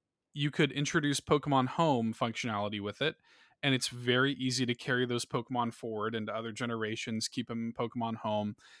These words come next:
You could introduce the, the functionality with Pokemon Stadium, which the Pokemon Stadium games are coming to the N sixty-four, and if you remember,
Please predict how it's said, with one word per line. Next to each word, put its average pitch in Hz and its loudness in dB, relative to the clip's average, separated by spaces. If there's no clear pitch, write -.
You 131 2
could 127 2
introduce 143 2
the, 127 4
the 120 -10
functionality 131 2
with 117 -2
Pokemon 123 0
Stadium, 147 2
which 135 4
the 135 -2
Pokemon 196 4
Stadium 180 4
games 123 4
are 120 -2
coming 127 2
to 120 0
the 117 -2
N 117 0
sixty-four, 127 0
and 113 6
if 120 -2
you 113 -2
remember, 131 4